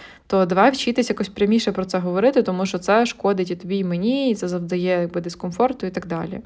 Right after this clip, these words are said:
Це саме може стосуватись робочих стосунків, тобто з стражданням люди іноді хочуть, е, самопожертвою такою робочою, що от я робу-, о-, овертаймлю, я працюю по тринадцять годин,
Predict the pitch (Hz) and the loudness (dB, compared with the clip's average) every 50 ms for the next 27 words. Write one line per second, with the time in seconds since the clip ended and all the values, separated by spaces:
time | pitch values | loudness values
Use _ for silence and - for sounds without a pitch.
0 | - _ - - 208 - 233 233 226 214 208 196 190 196 196 190 208 190 - 185 | -16 _ 0 0 2 4 6 6 6 6 6 4 4 2 0 -2 -4 -2 0 0
1 | 180 175 175 175 - - 175 180 233 302 302 - 240 - - - 220 208 - 220 | 0 0 0 -2 -4 -4 0 4 4 4 4 2 -2 -4 -4 -6 -6 -2 0 0
2 | 208 196 190 185 175 180 - 175 175 - - 170 175 175 - - - - - - | 0 0 -2 -4 -6 -6 -6 -8 -8 -6 -6 -4 -4 -4 -6 -8 -8 -4 -2 0
3 | 196 190 175 175 196 208 240 240 220 202 185 180 175 190 202 185 190 185 185 196 | 0 2 2 4 6 6 6 6 6 4 2 2 0 -2 -2 0 0 0 0 0
4 | 196 180 180 180 175 - - - - - 202 202 - 208 196 196 - - - - | 0 0 -2 -4 -6 -6 -10 -8 -2 0 0 0 0 -2 -4 -4 -8 -16 -20 -20
5 | - - - - - - - 175 185 180 160 143 135 - - 214 214 214 202 208 | -20 -20 -20 -18 -12 -8 -8 -6 -6 -6 -6 -8 -6 0 2 4 4 4 4 4
6 | 214 202 202 214 240 262 269 269 - 208 208 202 196 - 196 190 185 190 175 175 | 4 6 8 8 8 8 6 2 2 2 2 2 2 2 2 2 2 2 2 4
7 | 190 208 226 220 - 202 190 185 - 180 175 190 214 220 214 202 190 185 190 180 | 4 4 4 2 0 -2 -2 -2 -2 -2 0 0 0 0 2 0 0 2 0 -2
8 | 175 175 175 - 180 190 196 190 190 196 190 202 196 190 - 185 208 226 226 220 | -2 -4 -2 0 2 2 2 2 2 2 2 2 0 2 2 4 4 4 4 4
9 | 214 214 202 208 208 208 202 - - - - - 190 190 190 196 196 - - 220 | 4 4 4 4 4 4 2 0 -6 -16 -6 -4 -4 -2 0 -2 0 2 4 4
10 | 220 208 214 202 196 208 202 202 202 208 202 202 185 185 180 196 196 170 185 190 | 4 4 2 0 0 2 2 2 2 0 0 -2 -4 -2 0 0 0 2 2 4
11 | 214 226 226 220 214 208 | 4 6 6 4 4 2